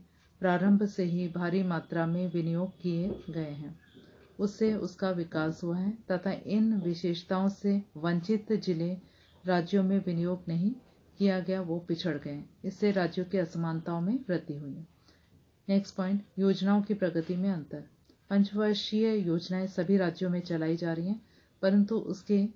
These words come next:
परिणामों में भारी अंतर देखा जा सकता है।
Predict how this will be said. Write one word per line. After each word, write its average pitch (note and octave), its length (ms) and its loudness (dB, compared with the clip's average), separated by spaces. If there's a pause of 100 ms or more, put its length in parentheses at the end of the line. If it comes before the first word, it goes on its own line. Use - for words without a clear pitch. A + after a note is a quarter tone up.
(400)
परिणामों F3+ 560 4
में F#3+ 200 2
भारी E3+ 280 0
अंतर F3 360 -4 (120)
देखा E3 280 -2
जा D3+ 160 -6
सकता D3 320 -16
है। D#3 100 -16